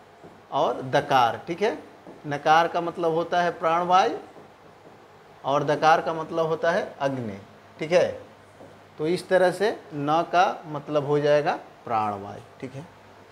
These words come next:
अगला question आपके सामने है, मध्यम स्वर की कितनी श्रुतियाँ हैं? ये तो बेहद आसान question है, दो, तीन, चार, उपयुक्त में से एक से अधिक उपयुक्त में से कोई नहीं। यहाँ पे सा, म और प की चार चार श्रुतियाँ होती है, तो मध्यम के भी चार श्रुति होगी।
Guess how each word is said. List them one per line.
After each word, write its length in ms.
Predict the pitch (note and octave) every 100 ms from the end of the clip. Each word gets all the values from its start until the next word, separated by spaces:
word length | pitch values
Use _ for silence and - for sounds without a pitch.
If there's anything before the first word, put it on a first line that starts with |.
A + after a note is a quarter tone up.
| - - -
अगला 280 | C#3+ D#3 F3+
question 420 | F3 F3 F#3+ F3+
आपके 260 | F3 F3 F#3
सामने 380 | F#3 F3+ F#3+
है, 180 | F#3 G3+ - - - - -
मध्यम 460 | E3+ F3+ F3 A#3+
स्वर 300 | A3+ A3 A3
की 140 | A3 G#3+
कितनी 380 | G3+ G3 G3+ G3
श्रुतियाँ 500 | - F3 F3+ F3+ E3
हैं? 140 | D#3+
ये 160 | D#3+ E3+
तो 160 | F3 F3+
बेहद 300 | E3+ F3 F3+
आसान 300 | F#3 F#3 F#3
question 400 | F#3 F3+ G3 F#3
है, 80 | F3+
दो, 260 | D#3+ E3+ F3+
तीन, 320 | F3+ F3 F3+
चार, 400 | F3+ E3+ E3+ F3
उपयुक्त 320 | E3+ F3 E3+
में 140 | E3+ E3
से 180 | F3+
एक 80 | E3
से 100 | -
अधिक 240 | E3+ D#3 D#3+
उपयुक्त 300 | D#3 D3+ D3+
में 140 | D3+
से 140 | D3+
कोई 220 | D3 C#3+ C3+
नहीं। 220 | B2 G#2+ - - - - -
यहाँ 260 | D3+ E3+ F#3
पे 320 | G3 G3 G#3 G3+ - - - -
सा, 400 | - D#3+ D#3+ F#3
म 120 | F3
और 500 | E3+ F#3 F#3 D3+ D3+ E3
प 120 | E3
की 160 | D#3+ F#3
चार 260 | F3 D3+
चार 180 | D3+ E3
श्रुतियाँ 440 | - D3+ C#3+ E3 D#3
होती 220 | D#3 F#3+
है, 60 |
तो 160 | G3+ G3
मध्यम 400 | D3+ B2+ C#3 C#3+
के 100 | C#3+
भी 140 | C#3+ F#3+
चार 260 | - B2+
श्रुति 340 | A2+ B2+ B2+ D#3
होगी। 280 | D#3+ E3